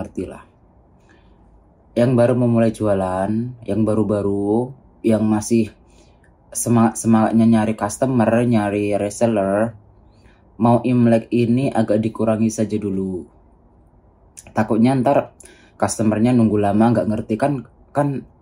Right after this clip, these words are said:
ada customer yang nggak ngerti, meskipun dia sebenarnya juga tahu di sini itu ada libur Imlek kayak gitu. Kadang kan mereka,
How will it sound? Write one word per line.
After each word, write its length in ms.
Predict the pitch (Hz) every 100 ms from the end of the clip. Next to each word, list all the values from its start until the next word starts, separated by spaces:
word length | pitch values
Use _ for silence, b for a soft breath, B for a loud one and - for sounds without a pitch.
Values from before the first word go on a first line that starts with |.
| -
ada 240 | 110 113
customer 480 | 123 117 - 120 135
yang 160 | 120 107
nggak 160 | 92
ngerti, 400 | 117 113 107 95
meskipun 480 | 101 - 110 131 123
dia 160 | 123 123
sebenarnya 320 | 95 113 110
juga 240 | 101 95
tahu 400 | 107 107 101 98
di 160 | - 95
sini 320 | 101 98 98
itu 160 | 110 104
ada 240 | 95 101
libur 320 | 101 95 98
Imlek 480 | - 101 95 90 -
kayak 240 | 85 -
gitu. 160 | - 87
Kadang 240 | 98 120
kan 140 | 123 139 b b b b
mereka, 400 | 117 113 143 143